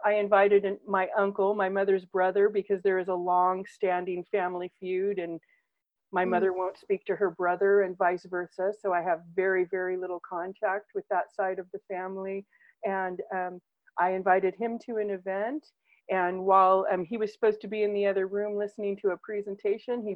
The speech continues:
Speaker 1: busts into the room that I was in and he says, "Oh my God, I can't believe that you invited me to this B S." And I mean, just really made a scene and, like,
Speaker 2: <gasps>
Speaker 1: in, in three hundred people in the room. And I was like,
Speaker 2: Wow.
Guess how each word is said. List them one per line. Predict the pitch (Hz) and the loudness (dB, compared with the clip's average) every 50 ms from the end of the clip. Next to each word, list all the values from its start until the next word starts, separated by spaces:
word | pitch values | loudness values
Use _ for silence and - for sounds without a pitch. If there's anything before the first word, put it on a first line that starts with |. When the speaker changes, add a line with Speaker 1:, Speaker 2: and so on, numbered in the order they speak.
| 160 - | -6 0
Speaker 1:
busts | - 202 214 208 - - | 2 4 4 2 0 -6
into | 226 214 214 208 208 | -6 -4 2 2 2
the | 202 202 | 2 2
room | 202 208 208 208 208 202 | 2 0 0 -2 -2 -2
that | 190 185 | 0 0
I | 185 180 190 | 2 2 2
was | 196 202 202 196 | 4 2 2 2
in | 208 208 214 214 | 0 -4 -4 -6
and | 202 196 196 | -6 -6 -8
he | 196 | -8
says, | - - 202 190 185 175 _ - - - - - | -6 -4 -2 -2 -2 -4 _ -20 -20 -18 -2 6
"Oh | - 226 277 | 8 8 8
my | 294 302 302 311 294 | 10 8 8 8 8
God, | 254 269 277 294 302 302 294 294 294 294 285 269 262 269 - - - - | 8 8 10 10 12 12 12 12 12 10 10 8 4 2 -4 -8 -4 2
I | - 214 | 4 4
can't | 214 - - 254 311 330 311 277 | 4 4 4 8 8 8 8 6
believe | - 294 302 311 311 311 294 262 | 4 0 2 2 0 0 2 0
that | 285 294 | 0 0
you | 277 285 302 | 0 0 2
invited | 311 302 269 226 190 240 269 294 311 294 294 269 262 | 2 2 2 4 4 6 6 6 4 4 0 -2 -2
me | 262 294 302 294 | -2 -2 -2 -2
to | 285 294 | -2 -2
this | 269 294 285 285 240 214 190 _ | 0 0 0 -2 -2 -6 -16 _
B | - 277 285 302 285 | -8 -6 -4 0 2
S." | 277 269 277 277 277 269 262 247 - - _ - - - - - 277 - | 4 4 6 6 6 6 4 2 0 -8 _ -20 -20 -16 -12 -4 2 4
And | 254 254 254 - - - | 4 4 4 2 2 6
I | 262 254 | 6 6
mean, | 262 262 254 | 6 6 4
just | - 277 269 - - | 4 2 0 -2 -4
really | 226 208 240 262 285 294 294 285 269 240 | -6 -2 0 2 2 2 2 2 2 2
made | 220 220 214 214 196 | 6 8 8 8 8
a | 196 | 6
scene | 180 - - - - 185 185 185 190 185 190 190 190 185 180 175 - - | 2 -2 -8 -6 -2 -2 0 0 0 0 0 0 0 -2 -2 -4 -2 -2
and, | 214 220 233 214 - - - | -2 -2 -2 -4 -6 2 8
like, | 233 220 220 214 208 | 10 10 10 10 8
Speaker 2:
<gasps> | 254 233 | 2 2
Speaker 1:
in, | 226 226 214 208 - - | 2 0 -6 -6 -2 -2
in | 240 226 214 202 - | -2 -2 -2 -4 -2
three | - 202 214 233 240 | 0 2 2 2 2
hundred | 220 214 233 233 214 226 202 196 | 4 2 2 2 0 -2 -4 -4
people | - 208 208 208 220 208 196 196 | -4 -6 -2 2 4 4 4 4
in | 190 185 | 2 0
the | 185 | 0
room. | 185 180 185 185 185 180 180 180 180 175 170 175 175 - - | 0 0 0 0 0 0 0 0 0 -2 -2 -4 -4 -2 0
And | 180 180 | 2 2
I | 175 175 | 4 4
was | 185 185 175 - | 4 2 2 4
like, | 170 156 143 143 | 4 6 6 6
Speaker 2:
Wow. | 240 247 240 240 233 214 190 151 151 151 147 147 147 143 143 - - 139 135 135 | 4 2 -2 -4 -4 0 0 0 0 0 0 -2 -2 -4 -4 -4 -4 -4 -4 -6